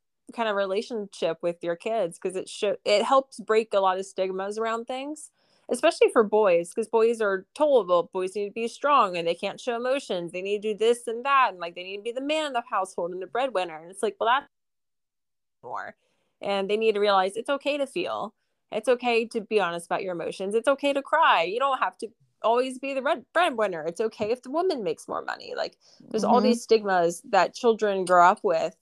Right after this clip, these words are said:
Speaker 1: and that are just pounded into their brain that need to be broken. 'Cause when people have these expectations or think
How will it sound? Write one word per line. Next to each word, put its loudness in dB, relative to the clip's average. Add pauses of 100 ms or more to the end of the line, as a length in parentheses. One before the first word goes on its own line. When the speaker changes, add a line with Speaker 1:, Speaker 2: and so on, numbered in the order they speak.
(100)
Speaker 1:
and -4
that 2
are -2
just -2 (120)
pounded -4
into -10
their -2
brain -6
that 0 (140)
need -6 (240)
to -8
be -4
broken. 2
'Cause -2
when -2
people 2
have 0
these -2
expectations -2
or 0
think -2